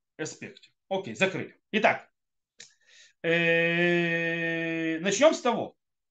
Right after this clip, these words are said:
То есть, да, э, мы попробуем, скажем так, поднять, э, коротко. Снова я говорю, я сейчас вывожу вещи, я не зачитываю вам письмо, я просто ввожу то, что есть в письме. Э,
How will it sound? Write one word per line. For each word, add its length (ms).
То 80
есть, 180
да, 320
э, 200
мы 180
попробуем, 800
скажем 320
так, 280
поднять, 760
э, 380
коротко. 760
Снова 280
я 100
говорю, 260
я 140
сейчас 120
вывожу 360
вещи, 280
я 60
не 140
зачитываю 520
вам 200
письмо, 420
я 140
просто 300
ввожу 180
то, 140
что 160
есть 240
в 20
письме. 320
Э, 840